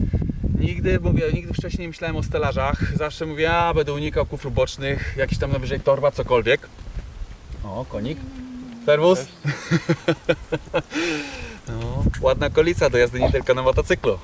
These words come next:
Wracając do tematu. Nigdy nie myślałem, że będę miał kufry boczne, ale po pewnym wypadzie jednym już na Rumunię stwierdziłem, że warto.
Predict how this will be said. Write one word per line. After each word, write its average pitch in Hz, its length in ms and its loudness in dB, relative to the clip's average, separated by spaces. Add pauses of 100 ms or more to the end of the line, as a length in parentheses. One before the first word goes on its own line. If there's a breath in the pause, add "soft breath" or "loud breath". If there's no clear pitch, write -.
(600 loud breath)
Wracając 165 420 4
do 165 80 2
tematu. 160 420 0 (680 loud breath)
Nigdy 185 180 0
nie 214 40 2
myślałem, 202 340 4
że 160 100 4
będę 151 200 2
miał 147 140 2
kufry - 220 -4
boczne, 135 340 2
ale 160 240 6
po 151 120 2
pewnym 151 280 2
wypadzie 143 400 0
jednym 135 300 -2
już 127 120 -8
na 139 100 2
Rumunię 131 320 -2
stwierdziłem, 139 340 2
że 139 100 2
warto. 127 440 4